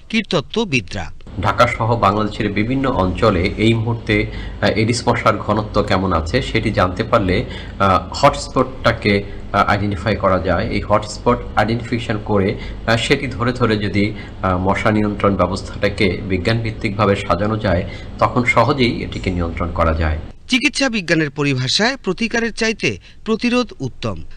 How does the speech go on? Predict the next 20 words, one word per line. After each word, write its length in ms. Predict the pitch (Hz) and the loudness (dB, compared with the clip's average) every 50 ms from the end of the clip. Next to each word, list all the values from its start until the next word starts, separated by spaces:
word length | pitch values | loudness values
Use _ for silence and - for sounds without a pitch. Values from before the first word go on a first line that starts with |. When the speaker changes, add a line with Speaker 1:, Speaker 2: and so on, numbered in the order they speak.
| - - | -10 -2
Speaker 1:
তাই 140 | - 151 156 | 0 0 2
এডিস 380 | 151 147 165 165 226 220 - 226 | 2 0 0 0 0 -2 0 -2
মশার 240 | 226 - 226 220 196 | -2 -2 -2 -4 -2
কামড় 260 | - 160 147 165 196 | 0 0 0 0 -2
থেকে 300 | - - 214 202 - 190 | -4 -6 -6 -4 -4 -2
বাঁচতে 500 | 135 143 147 156 - - - 165 104 73 - - - - - | 0 0 -2 -2 -4 -4 -4 -4 -4 -4 -10 -16 -20 -16 -8
বাড়ির 320 | 117 120 160 170 190 202 190 | -2 0 0 0 0 -2 -4
আঙিনা 400 | - - 143 151 160 175 170 151 | -4 -4 -2 0 0 0 0 0
সহ 400 | - - 127 120 107 147 190 233 - - - - - - | 0 0 -2 -2 0 0 -2 -2 -4 -8 -18 -20 -18 -4
চারপাশ 580 | - 175 156 156 143 - - 196 226 233 - - - - - | 0 0 0 0 0 0 0 0 0 0 -4 -6 -10 -6 -4
এবং 260 | 165 180 202 214 202 | 0 2 4 4 4
ঘরের 320 | 156 143 160 175 202 240 | 2 2 2 4 2 2
কোণে 400 | 220 - 240 226 180 113 92 92 | 4 4 4 6 6 4 2 -2
জমে 260 | 95 117 156 175 190 | -4 -2 2 2 2
থাকা 440 | 180 - 127 120 - - 160 202 233 - - - - - - | 2 2 -2 -6 -4 0 0 0 0 -2 -6 -10 -10 -4 0
তিন 180 | 202 196 196 | 2 4 4
দিনের 220 | 202 214 226 226 233 | 4 4 4 4 4
বেশি 360 | 220 240 - - - 156 123 | 4 4 2 2 2 0 -2
পানি 380 | - - 123 123 139 180 240 - - - - - - | 0 0 0 2 4 2 2 0 -4 -10 -10 -8 -2
অবশ্যই 520 | - 160 170 214 208 - - 208 160 110 | -2 2 2 4 4 4 4 2 0 -2